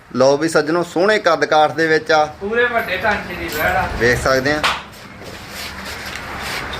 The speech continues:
Speaker 1: ਪੂਰੇ ਫੈਕਸ ਸੈਟਰ ਦੇ ਵਿੱਚ ਆ ਦੋਸਤੋ, ਕੋਈ ਟੁੱਟਮਾ ਨਹੀਂ, ਕੋਈ ਫੋੜ ਛਾਂਗ ਨਹੀਂ ਦੋਸਤੋ। ਹਵਾਨਾ ਬਹੁਤ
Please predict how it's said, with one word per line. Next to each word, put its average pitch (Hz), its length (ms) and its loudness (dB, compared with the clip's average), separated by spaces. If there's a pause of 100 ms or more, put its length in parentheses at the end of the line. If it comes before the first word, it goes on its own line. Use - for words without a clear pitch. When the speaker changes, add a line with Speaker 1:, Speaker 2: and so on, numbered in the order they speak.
(960)
Speaker 1:
ਪੂਰੇ 196 220 4
ਫੈਕਸ 165 320 0
ਸੈਟਰ 175 260 4
ਦੇ 175 120 -2
ਵਿੱਚ 160 240 2
ਆ 120 60 4
ਦੋਸਤੋ, 120 340 0
ਕੋਈ 160 200 -2
ਟੁੱਟਮਾ 147 440 2
ਨਹੀਂ, 151 120 0
ਕੋਈ 156 180 -4
ਫੋੜ 123 320 2
ਛਾਂਗ 127 200 2
ਨਹੀਂ 131 140 -2
ਦੋਸਤੋ। 131 360 2
ਹਵਾਨਾ 131 440 2
ਬਹੁਤ 139 340 2